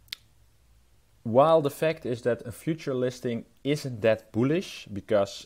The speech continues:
um, uh, the, the, the exchange, in this case Kraken, doesn't have to buy, um, uh, Caspa for it, but most of the times, if there is hap-, is there, if there is a future listing happening, um,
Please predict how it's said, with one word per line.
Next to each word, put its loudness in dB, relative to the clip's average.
um, -6
uh, -12
the, -6
the, -10
the -8
exchange, -4
in -12
this -8
case -4
Kraken, -4
doesn't 2
have -4
to -6
buy, 0
um, -14
uh, -12
Caspa 0
for 2
it, -6
but 2
most 0
of -18
the -4
times, -2
if -6
there 0
is -6
hap-, -6
is -8
there, -4
if -6
there -2
is -10
a -10
future -6
listing -6
happening, -4
um, -2